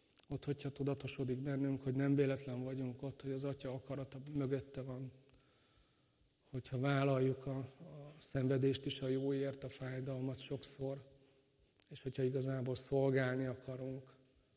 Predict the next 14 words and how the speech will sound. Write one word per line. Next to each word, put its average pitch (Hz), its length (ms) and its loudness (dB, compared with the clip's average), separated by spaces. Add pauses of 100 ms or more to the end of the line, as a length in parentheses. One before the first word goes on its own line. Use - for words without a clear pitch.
(600)
nem 135 140 0
nyerészkedni, 135 800 2
nem, 135 200 -2
nem 135 280 0
hasznot 127 460 2
akarunk 135 440 -6
húzni 135 420 0
ebből 139 240 -4
a 131 60 -6
helyzetből, 139 580 -4
hanem 131 260 -6
másokat 131 480 -4
akarunk 139 280 -6
szolgálni, 143 680 -2